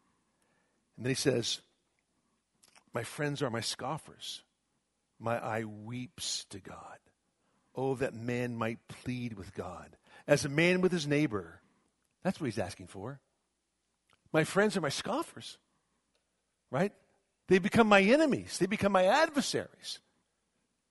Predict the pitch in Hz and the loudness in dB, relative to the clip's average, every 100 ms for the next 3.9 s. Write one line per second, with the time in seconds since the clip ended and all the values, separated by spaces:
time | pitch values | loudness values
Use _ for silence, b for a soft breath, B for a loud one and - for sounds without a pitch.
0 | _ _ _ _ _ _ 120 127 135 131 | _ _ _ _ _ _ -4 -2 0 0
1 | 139 143 143 _ _ _ 127 120 - 139 | -2 -4 -10 _ _ _ -6 -6 -6 -4
2 | 120 104 - _ _ _ _ _ _ _ | -4 -6 -10 _ _ _ _ _ _ _
3 | _ _ _ 110 104 98 - 95 | _ _ _ -8 -6 -6 -10 -18